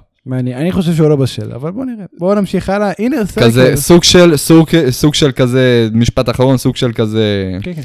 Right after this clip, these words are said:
Speaker 2: אה, ד-, לבוא לקראת חבר שעבר כרגע <laughs> התעללות ממתחרה, אה, יריבה.
Speaker 1: <laughs> לא נראה לי שזה
Speaker 2: יענו ה-W W E.
Speaker 1: לא נראה לי שאכפת להם ברמה הזאת. אה, זהו.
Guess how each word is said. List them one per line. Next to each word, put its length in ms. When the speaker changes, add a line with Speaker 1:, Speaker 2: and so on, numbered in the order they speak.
Speaker 2:
אה, 60
ד-, 60
לבוא 340
לקראת 300
חבר 540
שעבר 560
כרגע 580
<laughs> 300
התעללות 600
ממתחרה, 760
אה, 640
יריבה. 380
Speaker 1:
<laughs> 420
לא 120
נראה 200
לי 80
שזה 220
Speaker 2:
יענו 220
ה-W 300
W 380
E. 40
Speaker 1:
לא 80
נראה 160
לי 80
שאכפת 340
להם 140
ברמה 320
הזאת. 380
אה, 380
זהו. 280